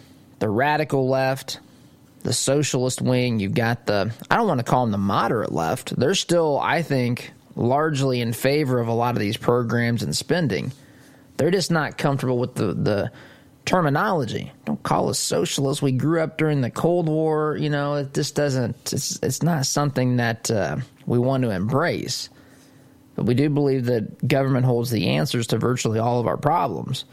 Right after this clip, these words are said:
So in that respect, they're the same thing. So Trump takes the stage, and I think it's great. He's in Wisconsin the night before this primary kicks off.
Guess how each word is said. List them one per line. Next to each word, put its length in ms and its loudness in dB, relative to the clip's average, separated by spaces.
So 140 0
in 80 2
that 160 2
respect, 480 -2
they're 100 0
the 80 0
same 320 -2
thing. 180 0
So 140 0
Trump 380 -2
takes 300 2
the 100 0
stage, 320 -2
and 100 2
I 60 4
think 180 0
it's 140 -2
great. 320 -2
He's 220 2
in 160 0
Wisconsin 760 0
the 80 0
night 360 2
before 440 0
this 160 0
primary 600 2
kicks 320 -2
off. 300 0